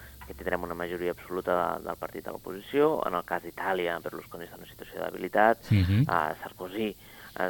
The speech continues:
Speaker 1: també té problemes importants, la cancellera Merkel ho veiem en qual-, en tot el conjunt d'eleccions regionals que van passant, i per tant jo crec que sí que aquesta, aquesta, la ciutadania europea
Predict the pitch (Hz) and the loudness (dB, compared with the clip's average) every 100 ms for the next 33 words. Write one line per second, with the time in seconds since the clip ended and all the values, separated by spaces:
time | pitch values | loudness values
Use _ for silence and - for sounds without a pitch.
0 | 85 90 90 90 85 87 87 87 85 85 | -2 -6 -2 -4 -2 -6 -2 -2 -2 -8
1 | 87 92 92 92 98 92 92 87 87 87 | -10 -6 0 0 0 -4 -4 -8 -6 -4
2 | 85 87 87 90 85 82 85 90 85 85 | -4 -4 -6 -2 -2 0 0 -2 -4 -6
3 | - 87 87 87 87 87 87 92 - 107 | -6 -8 -6 0 2 2 0 -2 -4 -6
4 | 98 107 98 90 - 87 90 87 87 87 | -6 0 2 2 -4 -6 -4 -2 -2 -2
5 | - 87 85 - - 92 92 - - - | -2 -6 -6 -8 -4 -4 -4 -14 -18 -16
6 | - 101 92 90 95 92 92 104 - 98 | -10 0 0 0 -2 -2 -2 -8 -8 -12
7 | 90 104 - - 92 - 95 - 95 - | -4 -2 0 -2 -6 -6 -10 -4 -4 -2
8 | 95 95 95 - 95 90 87 87 - 82 | -6 -10 -10 -4 -2 0 0 -2 -4 -4
9 | 85 101 - 101 95 92 101 101 107 104 | 6 6 4 0 0 0 -2 -2 2 2